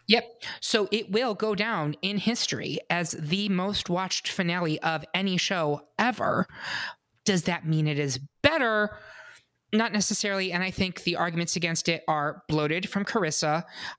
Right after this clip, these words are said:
um, uneven storylines from Kevin.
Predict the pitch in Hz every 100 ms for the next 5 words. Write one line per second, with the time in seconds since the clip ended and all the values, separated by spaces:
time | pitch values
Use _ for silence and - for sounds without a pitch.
0 | - 165 156 151 - 175 180 185 185 196
1 | - 165 175 196 202 226 277 - - -
2 | _ - 202 185 180 180 185 185 - _
3 | - 185 208 277